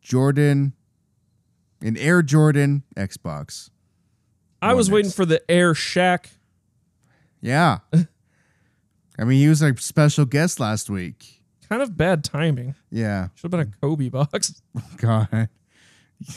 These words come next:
Speaker 1: <laughs> Yeah, how long was this thing in planning before that happened? Ooh. Oh, yeah. Uh, Half-Life Alyx March release date announced.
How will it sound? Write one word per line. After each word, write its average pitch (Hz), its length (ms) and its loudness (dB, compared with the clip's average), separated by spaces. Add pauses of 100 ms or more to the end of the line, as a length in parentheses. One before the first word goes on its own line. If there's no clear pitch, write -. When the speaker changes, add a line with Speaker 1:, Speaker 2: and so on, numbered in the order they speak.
(100)
Speaker 1:
<laughs> 185 120 6 (840)
Yeah, 123 160 0
how 139 140 2
long 131 240 2
was 120 160 -2
this 120 200 -4
thing 107 220 -4
in 98 220 -2
planning 98 560 -6
before 98 380 -8
that 101 260 -4
happened? 98 480 -4
Ooh. 104 240 -6 (1400)
Oh, 175 160 0
yeah. 208 220 2
Uh, 143 380 2
Half-Life 170 500 2
Alyx 156 520 -2
March - 640 -4 (180)
release 151 320 -2
date 170 200 -2
announced. 117 640 -4